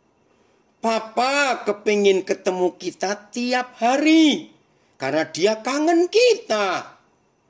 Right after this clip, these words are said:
Wih, ini luar biasa. Hari ini. Jelas ya, karena Papa ingin ketemu kita tiap hari. Alasan kedua, kalau makanan besok dikasih hari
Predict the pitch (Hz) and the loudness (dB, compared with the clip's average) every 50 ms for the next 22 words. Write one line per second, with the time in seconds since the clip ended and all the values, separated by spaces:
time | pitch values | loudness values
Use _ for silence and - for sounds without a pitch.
0 | _ _ _ _ _ _ _ _ _ - 240 262 262 262 254 254 247 240 233 226 | _ _ _ _ _ _ _ _ _ -2 2 2 4 4 4 4 4 4 4 4
1 | 214 214 214 214 214 220 226 226 220 220 220 214 208 202 196 196 196 190 180 185 | 4 2 0 -2 -2 0 0 0 2 2 4 4 4 4 2 2 2 2 2 2
2 | 180 175 170 160 139 - - 175 190 202 214 214 208 208 - - 185 160 - - | 2 0 -2 -6 -8 -10 -4 -2 0 0 0 -2 -2 -4 -4 -4 -6 -8 -12 -14
3 | - _ _ _ _ _ _ _ _ _ _ _ _ - - 190 226 262 311 339 | -18 _ _ _ _ _ _ _ _ _ _ _ _ -8 -6 -4 -4 -2 -2 0
4 | 359 403 508 508 508 466 381 330 - _ _ _ _ _ _ _ _ _ _ _ | -2 0 2 4 4 4 4 0 -4 _ _ _ _ _ _ _ _ _ _ _
5 | _ _ _ _ _ _ _ _ _ _ _ _ _ - 170 196 240 240 240 277 | _ _ _ _ _ _ _ _ _ _ _ _ _ 0 0 2 2 0 0 -2
6 | 294 339 - 277 240 240 262 277 269 285 254 254 - 302 320 302 285 269 240 262 | -2 -2 -4 -6 -6 -4 -4 -4 -4 -4 -6 -4 -4 -4 -2 -2 -2 -2 -2 -4
7 | 247 - 262 247 247 247 233 - 262 226 - 277 277 - 294 269 262 262 - - | -4 -4 -2 -2 -2 -2 -2 -4 -6 -4 -4 -4 -4 -4 -4 -4 -4 -2 -2 -2
8 | 285 294 311 302 277 247 - - _ _ _ _ _ _ _ _ _ _ _ _ | 0 2 2 2 2 0 -4 -12 _ _ _ _ _ _ _ _ _ _ _ _
9 | _ _ _ _ - 151 147 143 143 131 - - - 151 143 143 135 139 - 135 | _ _ _ _ -8 -6 -6 -4 -4 -4 -4 -4 -4 -4 -6 -8 -6 -8 -10 -10
10 | - - - 120 - 98 98 - - _ _ _ _ _ _ _ _ _ _ _ | -10 -14 -18 -16 -14 -14 -16 -16 -18 _ _ _ _ _ _ _ _ _ _ _
11 | _ _ _ _ _ - 240 285 285 277 277 262 247 - - 214 214 208 202 202 | _ _ _ _ _ -6 -4 -2 -2 0 0 0 0 -2 -2 -4 -4 -4 -4 -4
12 | 190 190 196 196 190 185 160 - 190 196 190 190 - 196 185 - - - 190 160 | -4 -2 0 0 0 0 0 2 2 2 4 2 0 -2 -4 -6 -8 -8 -8 -6
13 | - - 156 147 - - 160 - - 139 139 139 143 147 | -4 -4 -4 -4 -4 -6 -6 -6 -6 -4 -4 -4 -4 -6